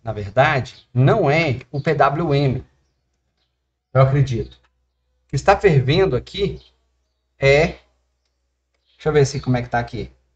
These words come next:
Ó, não tem curto, tá? Aqui nos dezenove, não tem curto. Mas o que está fervendo aqui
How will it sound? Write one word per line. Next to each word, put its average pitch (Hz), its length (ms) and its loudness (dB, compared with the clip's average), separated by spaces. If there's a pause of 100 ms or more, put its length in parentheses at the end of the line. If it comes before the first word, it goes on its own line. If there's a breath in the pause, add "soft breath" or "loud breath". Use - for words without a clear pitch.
(120)
Ó, 110 160 -2
não 151 200 -2
tem 214 200 -6
curto, - 520 -8 (920)
tá? 117 280 -8 (320)
Aqui 127 240 -2
nos 147 160 0
dezenove, 120 720 0 (200)
não 131 300 0
tem 196 160 -6
curto. 165 480 -10 (1200)
Mas 156 200 6
o 165 40 -4
que 165 100 -6
está 202 220 4
fervendo 165 440 2
aqui 135 440 -8